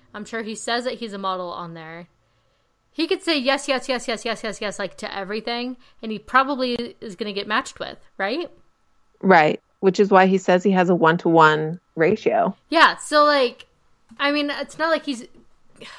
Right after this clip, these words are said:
Speaker 1: it's not like he's, like, it'd be very
Speaker 2: I'm
Speaker 1: easy
Speaker 2: sure
Speaker 1: for
Speaker 2: he's
Speaker 1: him
Speaker 2: not
Speaker 1: to
Speaker 2: a
Speaker 1: get
Speaker 2: liar.
Speaker 1: Mm, like, that, I'm not sure. Like, I don't think I fully trust him. But, like, the four thousand thing, like, why not bring it up? Why bring it up if it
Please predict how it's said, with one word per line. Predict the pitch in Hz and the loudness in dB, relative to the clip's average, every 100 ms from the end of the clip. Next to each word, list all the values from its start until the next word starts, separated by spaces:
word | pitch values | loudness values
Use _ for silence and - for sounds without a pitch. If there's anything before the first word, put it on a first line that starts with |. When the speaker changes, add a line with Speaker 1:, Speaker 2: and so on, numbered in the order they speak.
| - - _ _ | -20 -20 _ _
Speaker 1:
it's | - | -8
not | 302 | -6
like | 262 | -6
he's, | 220 190 | -8 -10
like, | 196 185 175 _ _ _ _ _ _ _ _ _ - | -10 -10 -12 _ _ _ _ _ _ _ _ _ -2
it'd | 285 | 2
be | 330 | 2
very | 277 294 285 | 2 0 6
Speaker 2:
I'm | 226 | 6
Speaker 1:
easy | |
Speaker 2:
sure | 233 339 | 8 6
Speaker 1:
for | 320 262 | 6 8
Speaker 2:
he's | |
Speaker 1:
him | 233 | 8
Speaker 2:
not | 196 | 8
Speaker 1:
to | |
Speaker 2:
a | 170 | 8
Speaker 1:
get | 151 | 8
Speaker 2:
liar. | 139 147 165 214 220 _ _ _ _ _ _ _ 254 | 6 6 2 -2 -10 _ _ _ _ _ _ _ -6
Speaker 1:
Mm, | 294 349 349 330 302 | 0 2 2 0 -2
like, | 269 269 - - - - | 0 -2 -2 -12 -20 -6
that, | 233 311 302 269 | 2 4 4 2
I'm | 240 | -2
not | 240 226 240 | -4 -4 -8
sure. | 226 214 | -8 -6
Like, | 214 196 | -6 -4
I | 226 | -4
don't | 220 | -6
think | 220 202 | -6 -8
I | 190 185 185 196 | -6 -6 -8 -10
fully | - 202 175 | -10 -8 -10
trust | - 202 202 | -10 -10 -8
him. | 202 175 - - | -12 -14 -16 -4
But, | 254 226 | -2 -2
like, | 208 | -8
the | 233 | -10
four | - 233 | -6 -6
thousand | 220 214 202 202 | -2 -4 -4 -10
thing, | 202 196 190 | -12 -12 -8
like, | 233 233 | -8 -4
why | 240 | -2
not | 220 202 | -2 -6
bring | 208 | -8
it | 202 | -8
up? | 196 - - | -10 -14 -16
Why | 226 240 | 0 0
bring | 226 240 226 | 0 -6 -8
it | |
up | 202 180 | -8 -10
if | 185 196 | -12 -14
it | - | -16